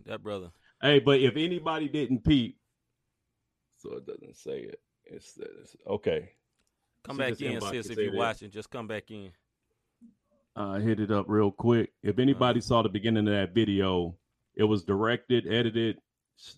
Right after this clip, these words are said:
Speaker 2: um, shot, <laughs> all by Miss, um, Miss, Miss Lex Divine.
Speaker 1: Yeah. <clears throat> So while
Speaker 2: I'm
Speaker 1: we
Speaker 2: trying to
Speaker 1: waiting to
Speaker 2: get
Speaker 1: get her
Speaker 2: the
Speaker 1: in, man, that video was very dope, man. One of us gonna have to, uh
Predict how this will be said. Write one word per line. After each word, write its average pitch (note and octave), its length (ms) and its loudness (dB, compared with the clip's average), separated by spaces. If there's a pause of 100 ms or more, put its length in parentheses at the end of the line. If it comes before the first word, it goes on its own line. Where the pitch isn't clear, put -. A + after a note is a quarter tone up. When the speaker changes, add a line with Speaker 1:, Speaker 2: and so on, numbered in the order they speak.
Speaker 2:
um, F#2 360 -10
shot, A#2+ 520 -2 (420)
<laughs> - 400 -10
all A2+ 280 2
by G#2 380 -4 (640)
Miss, G#2 340 0
um, G2 340 2
Miss, G#2 240 0
Miss A2 240 -2
Lex G#2 240 -4
Divine. F#2+ 540 -4 (1500)
Speaker 1:
Yeah. A#2+ 340 -12 (500)
<clears throat> - 300 -4 (880)
So - 140 -6
while E3+ 160 4
Speaker 2:
I'm D#3+ 60 2
Speaker 1:
we D#3+ 40 0
Speaker 2:
trying D#3 80 0
to - 40 0
Speaker 1:
waiting D#3+ 140 0
to D3+ 60 -6
Speaker 2:
get F#3 60 -2
Speaker 1:
get D3+ 120 0
her C#3+ 60 -4
Speaker 2:
the C#3+ 60 -4
Speaker 1:
in, D3+ 200 -4
man, C#3 220 -6
that D3 140 -4
video D3+ 260 -4
was B2+ 140 -6
very D3 240 -2
dope, C3 320 -4
man. C3+ 280 -10 (4000)
One A2+ 180 -18
of F#2 60 -16
us F2+ 120 -18
gonna F#2+ 200 -18
have F#2 100 -20
to, E2+ 80 -20
uh C#2+ 480 -20